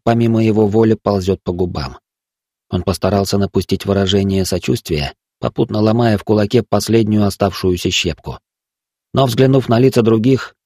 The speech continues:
увидел, что те даже и не пытаются притворяться. Все были рады, что жребий миновал их, все были готовы есть, жрать. Сразу руку отпилить не получилось. Хуан орал, плакал, дёргался,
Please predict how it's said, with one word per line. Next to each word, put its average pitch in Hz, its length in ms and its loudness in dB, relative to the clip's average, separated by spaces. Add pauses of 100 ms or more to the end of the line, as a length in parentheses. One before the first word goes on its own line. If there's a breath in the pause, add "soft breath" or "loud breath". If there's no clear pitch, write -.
(100)
увидел, 139 420 4
что 127 220 0
те 135 180 2
даже 120 340 2
и - 160 -2
не 117 120 0
пытаются 110 540 -2
притворяться. - 720 -4 (500)
Все - 200 -6
были 107 240 2
рады, 110 360 0
что 95 200 -2
жребий 107 380 2
миновал 104 500 0
их, - 220 -10 (300)
все 110 220 0
были 101 240 2
готовы 98 400 -2
есть, 82 480 -4 (240)
жрать. 87 580 -2 (1600)
Сразу 117 460 2
руку 131 340 0
отпилить 117 480 0
не 110 80 0
получилось. 90 720 -4 (400)
Хуан 131 320 4
орал, 107 480 2
плакал, 92 460 0
дёргался, 92 680 -2